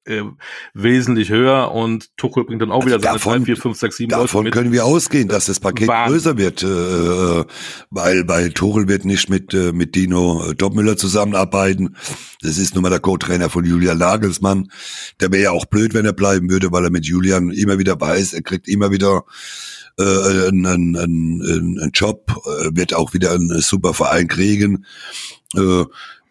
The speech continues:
Speaker 2: der, der Tuchel, äh, wird, äh, sein, seinen Trainerstab oder, äh, den einen oder anderen mitbringen, ganz klar. Und das Paket wird immer größer.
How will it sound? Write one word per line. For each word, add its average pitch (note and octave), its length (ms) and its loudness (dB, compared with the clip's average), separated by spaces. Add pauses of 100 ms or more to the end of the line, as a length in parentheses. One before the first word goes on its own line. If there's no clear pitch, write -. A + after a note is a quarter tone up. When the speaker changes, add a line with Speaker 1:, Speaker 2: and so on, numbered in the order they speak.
Speaker 2:
der, F2 260 2
der E2 460 2
Tuchel, F#2+ 480 0
äh, F2+ 360 0
wird, F#2 300 -2
äh, F2+ 400 -2
sein, E2+ 480 0
seinen D#2 320 -2
Trainerstab E2 720 0
oder, D2 300 -4
äh, - 500 -14
den D#2 140 -4
einen E2+ 180 0
oder F#2 100 2
anderen E2+ 240 2
mitbringen, A2 440 0
ganz E2+ 260 0
klar. C#2+ 380 -2 (420)
Und F2+ 160 -2
das A#2 160 0
Paket B2 400 0
wird B2+ 140 0
immer C#3 180 4
größer. C3 460 0